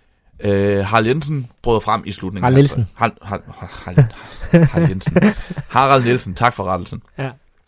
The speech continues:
Speaker 1: Brød jo igennem i halvtredserne som, som teenager oppe i Frederikshavn. Øh, lige hurtigt for at ridse op, han, øh, han kommer på landshold som sytten-årig, stadigvæk den yngste landsholdsdebutant nogle gange.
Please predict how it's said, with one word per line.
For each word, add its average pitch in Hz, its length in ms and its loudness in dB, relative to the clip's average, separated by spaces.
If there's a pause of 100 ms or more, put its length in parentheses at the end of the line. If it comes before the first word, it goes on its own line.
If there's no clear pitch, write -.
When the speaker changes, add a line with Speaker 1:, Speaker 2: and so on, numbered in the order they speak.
(180)
Speaker 1:
Brød 113 180 0
jo 107 60 0
igennem 101 280 -4
i 92 40 -8
halvtredserne 90 640 -8
som, 87 400 -12
som 95 180 -12
teenager 104 520 -8
oppe 95 160 -8
i - 20 -10
Frederikshavn. 101 600 -10 (720)
Øh, 85 360 -8
lige 90 240 -8
hurtigt 92 480 -4
for 92 140 -10
at 87 60 -12
ridse 87 180 -8
op, 101 140 -4
han, 90 240 -2
øh, 82 300 -8 (380)
han 85 100 -14
kommer 85 200 -8
på - 100 -4
landshold 104 360 -2
som 85 140 -10
sytten-årig, 98 480 -2
stadigvæk 95 320 -2
den 92 80 -8
yngste 90 220 -8
landsholdsdebutant 87 720 -6
nogle 92 220 -4
gange. 104 320 -2